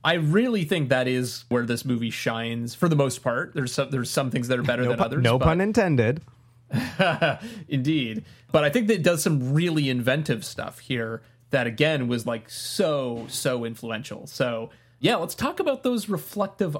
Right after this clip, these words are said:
Speaker 1: eyes that you mentioned.
Speaker 2: Yeah,
Speaker 1: Um,
Speaker 2: yeah, yeah, yeah.
Speaker 1: Yeah, so, like, Yul Brynner's character, the gunslinger, as they call him, again, this is one of those things that was, like, written into the script by Crichton. He was like,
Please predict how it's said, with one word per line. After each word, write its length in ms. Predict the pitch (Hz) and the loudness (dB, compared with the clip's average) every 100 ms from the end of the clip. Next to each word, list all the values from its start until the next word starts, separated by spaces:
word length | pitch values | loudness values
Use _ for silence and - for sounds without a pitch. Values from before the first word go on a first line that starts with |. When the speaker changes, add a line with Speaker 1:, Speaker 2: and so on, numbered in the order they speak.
| - | -4
Speaker 1:
eyes 440 | 139 156 120 110 110 | -2 -2 -4 -6 -12
that 140 | 113 | -14
you 100 | 120 | -12
mentioned. 580 | 135 151 - - 143 - _ _ _ _ - | -12 -12 -14 -14 -16 -20 _ _ _ _ 0
Speaker 2:
Yeah, 420 | 123 190 196 117 117 | 2 2 0 -2 -2
Speaker 1:
Um, 100 | 98 | -2
Speaker 2:
yeah, 120 | 123 | -2
yeah, 120 | 123 | -2
yeah. 360 | 120 123 131 92 - _ _ _ _ _ - | -2 -2 -2 -6 -10 _ _ _ _ _ -4
Speaker 1:
Yeah, 280 | 165 202 127 | -2 0 0
so, 220 | - 185 | 0 0
like, 260 | 165 175 | 2 0
Yul 400 | 147 180 254 262 | 0 0 0 0
Brynner's 400 | 156 165 180 170 | -2 -2 -2 -4
character, 760 | - 143 127 120 - 110 113 156 - _ | -2 -2 -2 -4 -8 -8 -8 -10 -16 _
the 60 | - | 0
gunslinger, 760 | 165 165 151 - 123 113 117 | 2 2 2 -2 -6 -6 -6
as 120 | 113 107 | -8 -6
they 120 | 113 | -8
call 280 | - 110 110 | -6 -6 -6
him, 300 | 107 110 110 _ _ 156 | -10 -10 -14 _ _ 2
again, 260 | 151 220 | 4 4
this 160 | 156 - | 2 2
is 80 | 185 | 0
one 100 | 202 | 2
of 40 | |
those 80 | 180 | 0
things 160 | 180 156 | 0 0
that 80 | |
was, 100 | 147 | 0
like, 100 | 135 120 | 0 -2
written 400 | 123 160 160 156 | 0 0 0 0
into 300 | 151 143 139 | 0 2 0
the 80 | |
script 440 | 127 - 123 - - | -4 -4 -6 -6 -4
by 200 | 123 117 | -2 -2
Crichton. 520 | 113 143 110 107 - | 0 -2 -2 -8 -16
He 100 | - | -4
was 140 | 135 123 | -2 0
like, 240 | 127 - | -2 -2